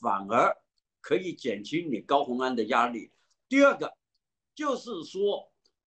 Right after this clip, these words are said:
当国民党在二零二二，二零二二，哈，成功不必在我，国民党压下了林根仁，让高虹安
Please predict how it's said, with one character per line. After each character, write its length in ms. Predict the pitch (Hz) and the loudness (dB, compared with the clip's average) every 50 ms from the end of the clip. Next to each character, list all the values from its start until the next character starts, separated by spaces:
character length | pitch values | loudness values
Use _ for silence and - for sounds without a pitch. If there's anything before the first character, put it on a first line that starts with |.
| _ _ - | _ _ 0
当 260 | 180 190 254 262 247 | 0 0 0 -2 -6
国 340 | - _ - 175 185 233 285 | -14 _ -2 2 4 4 4
民 320 | 294 285 262 254 262 254 | 2 0 -4 -6 -8 -8
党 280 | - - 139 87 - - _ _ | -4 -4 -4 -4 -4 -8 _ _
在 380 | - - 190 185 147 - - _ _ _ | -8 -4 -2 -2 -2 -4 -8 _ _ _
二 340 | - 254 262 240 220 180 143 | 4 4 6 6 4 2 0
零 280 | 120 120 120 139 175 - - | -2 -6 -10 -10 -12 -10 -4
二 240 | - 190 185 - - | 0 0 0 0 0
二， 260 | 160 175 185 - - _ _ _ _ _ _ _ _ _ _ _ _ _ _ _ _ _ _ _ _ _ | 0 -2 -2 -2 -6 _ _ _ _ _ _ _ _ _ _ _ _ _ _ _ _ _ _ _ _ _
二 240 | - 262 254 220 196 | -4 -2 -2 -2 -2
零 200 | 160 156 160 196 - | -4 -8 -10 -10 -6
二 320 | 175 214 220 196 185 - | -4 -4 -2 0 0 0
二， 200 | 254 226 - - _ _ _ _ _ _ _ _ _ _ _ _ - - _ | 0 -2 -4 -8 _ _ _ _ _ _ _ _ _ _ _ _ -20 -16 _
哈， 260 | - 180 175 135 113 - _ _ _ _ _ _ _ | -4 -2 -2 -2 -4 -6 _ _ _ _ _ _ _
成 340 | - - - 147 196 226 233 | -12 -6 -6 -6 -4 -6 -4
功 260 | - - 220 240 240 - | -4 -2 -2 -2 -4 0
不 180 | - 226 226 226 | 4 4 4 4
必 180 | 226 233 202 | 4 -2 -6
在 280 | 151 - 214 196 156 123 | -4 -2 0 0 0 0
我， 240 | 107 95 87 - - _ _ _ _ _ _ _ - | -4 -6 -12 -16 -18 _ _ _ _ _ _ _ 0
国 200 | 151 175 233 247 | 4 6 6 4
民 240 | 247 233 226 220 | 4 0 -4 -2
党 240 | 180 170 123 107 98 - _ | 0 0 0 0 -2 -8 _
压 220 | 156 196 196 185 196 | 0 2 2 2 0
下 300 | 190 - 208 190 165 131 | -2 0 2 2 2 2
了 220 | 113 107 104 95 | 0 -2 -4 -4
林 200 | 107 113 139 156 | -4 -6 -2 2
根 200 | 160 156 156 156 | 2 2 2 2
仁， 280 | 139 110 90 90 - - _ _ _ _ _ _ _ _ _ | -2 -6 -6 -8 -10 -12 _ _ _ _ _ _ _ _ _
让 380 | - 180 202 226 214 - 135 - - | -6 0 2 2 2 2 -2 -10 -4
高 220 | - 202 202 208 170 | 0 2 2 2 2
虹 180 | 170 165 165 | 0 -2 0
安 240 | 175 175 170 170 170 | 0 -2 -2 -4 -8